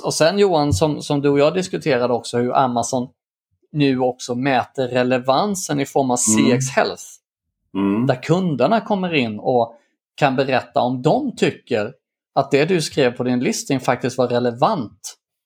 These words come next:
Speaker 1: med det som kunden köpte. Det är ju väldigt intressant.
Speaker 2: Ja, och det är ju, det är otroligt viktigt nu för framtiden också, för det är ju inte så att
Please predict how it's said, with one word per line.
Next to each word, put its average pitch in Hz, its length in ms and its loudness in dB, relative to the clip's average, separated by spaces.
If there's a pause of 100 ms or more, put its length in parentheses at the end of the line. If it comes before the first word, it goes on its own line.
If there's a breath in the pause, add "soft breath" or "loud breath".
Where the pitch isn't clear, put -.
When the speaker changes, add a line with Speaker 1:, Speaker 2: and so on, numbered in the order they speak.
Speaker 1:
med 131 120 0
det 120 180 2
som 123 140 -8
kunden 113 320 -4
köpte. 165 460 -2
Det 139 100 0
är 180 40 2
ju 143 100 4
väldigt 127 320 0
intressant. 147 580 -6 (1400 soft breath)
Speaker 2:
Ja, 104 180 -6
och 110 100 -2
det 123 80 6
är 123 40 6
ju, 120 140 4
det 123 80 4
är 123 100 6
otroligt 127 460 0
viktigt 123 440 -2
nu 120 100 0
för 113 100 -6
framtiden 143 640 -2
också, - 300 -4
för 117 140 -8
det 120 60 0
är - 20 2
ju 123 60 2
inte 123 160 -2
så 135 260 2
att 110 140 -2